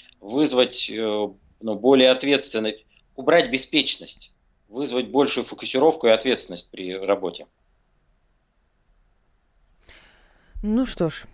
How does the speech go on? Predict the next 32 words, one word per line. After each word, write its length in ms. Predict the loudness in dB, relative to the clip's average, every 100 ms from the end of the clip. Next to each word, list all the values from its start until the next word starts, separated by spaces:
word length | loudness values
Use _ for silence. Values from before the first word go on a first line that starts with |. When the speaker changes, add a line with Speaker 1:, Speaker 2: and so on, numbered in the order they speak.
| -2
Speaker 2:
понятно. 500 | 0 0 -4 -10 -12 _ -20 -20 _ _ _ _ _ _ -2
Тем 160 | 0
не 80 | 2
менее, 360 | 2 2 2 2
Денис 400 | 2 2 0 -2
сумел 300 | -2 -2 -2
побороть 460 | -4 -2 -2 -2
свой 200 | -6 -8
страх. 520 | -8 -6 -4 -4 -6 -2
Э, 260 | 0 0 -2 -6
уж 180 | -8
не 120 | -6 -4
знаю, 280 | -4 -6 -6 -8
как 220 | -4 -2
Speaker 1:
Да. 120 | 2
Speaker 2:
там 160 | 0 0
можно 340 | -2 -2 -2 -2
было 180 | -2
сфокусироваться. 840 | -4 -6 -6 -4 0 0 0 -2 -2
А, 40 |
кстати, 320 | -2 -2 -2 -2
а 80 | -2
Сергей, 380 | -2 -2 -4
как, 380 | -4 -4 -4 -4
э, 320 | -2 0 2 0 -4 -12 -8
Speaker 1:
Вот. 140 | -10 -8
Speaker 2:
к-, 200 | -4 -4
как 200 | -2 -4
по 120 | 0
вашему 380 | 0 0 -2 -4
мнению, 500 | -2 -2 -2 -2 -4 -8 -20 -20 -18
э, 400 | -8 -6 -4 -6